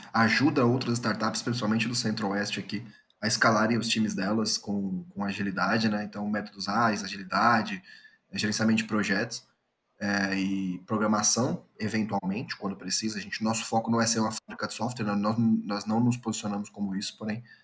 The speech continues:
é, a gente ajuda as empresas e a gente, e assim, é complicado. É, realmente é isso que você falou, Gabriel. Colocou um ponto, assim, essencial. Você, o, ninguém te fala que você tá errado, né?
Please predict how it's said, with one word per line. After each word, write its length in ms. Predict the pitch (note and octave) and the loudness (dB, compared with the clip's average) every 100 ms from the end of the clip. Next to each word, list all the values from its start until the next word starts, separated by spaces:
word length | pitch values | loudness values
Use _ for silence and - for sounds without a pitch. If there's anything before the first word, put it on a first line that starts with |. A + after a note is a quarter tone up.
| _ _ _ _ - | _ _ _ _ -10
é, 60 | |
a 300 | F#2 F#2 F#2 | -4 -2 -2
gente 260 | F#2 G2+ G2 | -2 -4 -4
ajuda 380 | G#2 G2+ G2+ G#2 | -4 -4 -6 -4
as 60 | |
empresas 540 | A2 B2+ G2+ G#2+ C3+ B2+ | -2 -2 -2 -2 -2 -4
e 60 | |
a 60 | D3+ | -6
gente, 260 | E3+ F3 - | -6 -6 -6
e 140 | D3 F3 | -6 -4
assim, 380 | F3 B2 F#2+ - _ _ _ _ | -4 -4 -4 -6 _ _ _ _
é 140 | A2 | -4
complicado. 1000 | B2 - G3 F#3 E4 - - - F#2 - - | -4 -2 -2 -2 -4 -4 -4 -4 -6 -8 -8
É, 560 | G#2 G2 F#2+ F2+ F2+ - _ _ - - - _ - | -4 -2 -2 -2 -6 -14 _ _ -20 -20 -20 _ -4
realmente 460 | A#2 D3 C#3 - | 0 2 2 2
é 80 | - | 2
isso 180 | C3 C3 | 2 0
que 60 | |
você 80 | - | -2
falou, 340 | - A#3 G#2 F#2+ | -4 -2 -2 -2
Gabriel. 300 | G2 G2 A2 | -4 -6 -8
Colocou 400 | B2+ A#2+ - F3+ | -10 -10 -12 -16
um 260 | E3 - - | -18 -20 -4
ponto, 240 | B2+ C3+ | -4 -2
assim, 340 | A#2+ - B2+ B2+ | -2 -2 -2 -2
essencial. 840 | C#3 - - - G#2+ F#2 F2+ - _ | -2 -2 -6 -4 -2 -2 -4 -12 _
Você, 260 | - - G2+ - _ _ _ _ _ | -8 -8 -8 -12 _ _ _ _ _
o, 220 | G#2 G2 - _ _ - | -6 -6 -10 _ _ 0
ninguém 260 | C#3+ C#3+ | 4 6
te 120 | A3 | 4
fala 200 | - D3+ | 4 2
que 80 | E3 | 2
você 60 | - | 2
tá 140 | C#3 | 2
errado, 400 | C#3 A#2 - - | 2 2 -2 -6
né? 200 | G2+ - | -6 -6